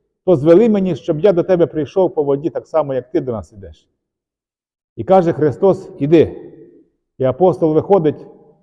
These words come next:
перекидає ногу через борт лодки і починає йти до Христа. По воді так само, як він. Дивиться на Христа і йде до, до Христа. І потім звертає увагу: «Ой, ой, а де ж я? А я посеред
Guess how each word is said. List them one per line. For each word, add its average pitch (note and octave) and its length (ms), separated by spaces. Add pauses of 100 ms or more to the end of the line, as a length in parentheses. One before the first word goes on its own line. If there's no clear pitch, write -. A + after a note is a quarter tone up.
(260)
перекидає D#3+ 580
ногу D#3 260
через C#3+ 300
борт C3+ 280 (340)
лодки F#3+ 400
і C#3+ 60
починає D3 600
йти C#3 360 (440)
до A#2+ 140
Христа. B2 420
По - 160
воді D#3+ 280
так A#2+ 160
само, D3 280
як C#3+ 200
він. B2 200 (840)
Дивиться E3+ 500
на D3+ 100
Христа F#3 580
і C#3 40
йде C#3 200
до, D#3 200
до C3+ 160
Христа. C3 380
І B2+ 100
потім F#3 360 (320)
звертає C#3 460
увагу: E3+ 440
«Ой, E3 160
ой, F3 180
а C3+ 80
де E3+ 200
ж A#2 140
я? F#2+ 240 (380)
А B2 80
я D3 120
посеред C#3+ 480